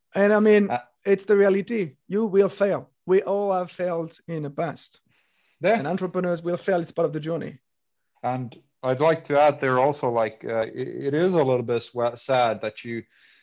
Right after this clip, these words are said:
Speaker 2: you build a perfect product, but you don't have a team. Uh, you're, you might be just focusing on, uh, nobody's willing to pay for your idea. So you
Speaker 1: Mm.
Speaker 2: build this game. It's a great game, but nobody wants to pay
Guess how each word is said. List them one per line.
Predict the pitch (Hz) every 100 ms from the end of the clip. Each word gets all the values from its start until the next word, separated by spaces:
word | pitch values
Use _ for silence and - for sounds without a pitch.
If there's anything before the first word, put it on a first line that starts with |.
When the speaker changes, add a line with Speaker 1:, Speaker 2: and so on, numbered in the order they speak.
| _ _ -
Speaker 2:
you | 131
build | 139 147 131
a | 135
perfect | - - 226 233 - - _
product, | 143 123 151 220 - - _ _ _ _ _ _ _ _
but | 135 131 127 123 - _ _ _ _
you | 135
don't | 139 175 208
have | 165
a | 120
team. | - 127 131 202 - _ _ _ _ -
Uh, | 117 117 117 117 117 113 101 _
you're, | 131 131 131 127 - _
you | 170 139 147
might | 147 156 156
be | 147
just | 135 135
focusing | - 151 147 139 - 131 123
on, | 120 120 117 - _ _ _ -
uh, | 123
nobody's | 156 175 180 160 - - _ _ _
willing | 135 156 151
to | 131 135
pay | 160 190
for | 170 123
your | 110 98
idea. | 95 95 95 - _
So | 120
you | 123
Speaker 1:
Mm. | 143
Speaker 2:
build | 151 160
this | 147
game. | - 131 139 147 - _ _ _ _
It's | 123 123
a |
great | 120 170 131
game, | 151 175 113
but | 113
nobody | 123 127 127
wants | 117 113
to | 135
pay | - 147 104